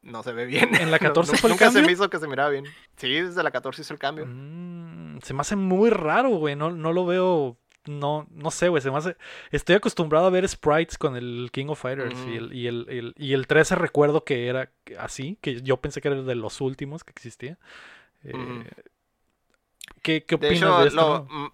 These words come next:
Speaker 1: están manejando como, de hecho, hay, hay, ahorita que tenemos al, al Shin en el chat, eh, precisamente eso, lo, el, el estilo como, como el Samurai Shodown,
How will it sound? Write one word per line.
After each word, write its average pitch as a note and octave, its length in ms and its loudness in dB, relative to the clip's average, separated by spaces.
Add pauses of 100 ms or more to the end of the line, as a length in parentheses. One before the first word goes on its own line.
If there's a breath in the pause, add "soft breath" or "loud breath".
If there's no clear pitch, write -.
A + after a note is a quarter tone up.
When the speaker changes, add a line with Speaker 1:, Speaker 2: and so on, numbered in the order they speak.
Speaker 1:
están D#3 260 0
manejando E3 580 0
como, B2 340 -10 (100)
de A2+ 140 -10
hecho, C3+ 160 -8
hay, A#2+ 160 -4
hay, B2 180 -6
ahorita C3 300 -6
que C#3 120 -10
tenemos C3+ 320 -8
al, C3 200 -12
al A#2 100 -12
Shin C#3 200 -10
en D3 100 -6
el B2 120 -14
chat, D#3 240 -4
eh, B2+ 100 -8
precisamente D3 680 -6
eso, D#3+ 200 -6
lo, C3+ 120 -6
el, A2+ 140 -10
el A#2 140 -10
estilo C3 340 -10
como, A#2 220 -14 (260)
como A#2+ 180 -10
el A#2+ 60 -16
Samurai B2+ 260 -8
Shodown, D#3 380 -6